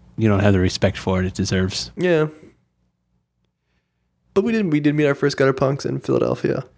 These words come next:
Speaker 1: Yeah.
Speaker 2: She didn't wear shoes. I remember she, her reasoning was, "I used to skateboard, but I d-, I lost my shoes."
Speaker 1: <laughs> Yeah, it was, it, it, the whole, uh, like, being intentionally homeless is,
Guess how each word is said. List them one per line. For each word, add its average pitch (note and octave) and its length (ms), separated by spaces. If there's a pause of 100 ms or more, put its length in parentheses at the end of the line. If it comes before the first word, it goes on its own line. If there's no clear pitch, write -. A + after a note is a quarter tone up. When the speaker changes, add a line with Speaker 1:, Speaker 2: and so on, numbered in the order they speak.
(340)
Speaker 1:
Yeah. F2 320 (300)
Speaker 2:
She F#3 120
didn't A3+ 140
wear F#3+ 100
shoes. E3+ 240
I D3 40
remember E3 380 (200)
she, F3 200
her D3+ 140
reasoning D#3 280
was, D3 100
"I - 80
used E3 160
to D#3+ 60
skateboard, D3 460
but C#3+ 100
I C3+ 80
d-, C#3 100
I C#3 120
lost C#3 280
my C3 80
shoes." C#3 500 (160)
Speaker 1:
<laughs> - 140 (1700)
Yeah, - 140
it C3+ 60
was, C#3 280 (100)
it, D#3 220
it, D3+ 140 (400)
the C#3 260
whole, E3 420
uh, A2+ 200 (1120)
like, G#2+ 160 (400)
being A#2 360
intentionally G#2+ 640
homeless F#2+ 600 (460)
is, G#2+ 400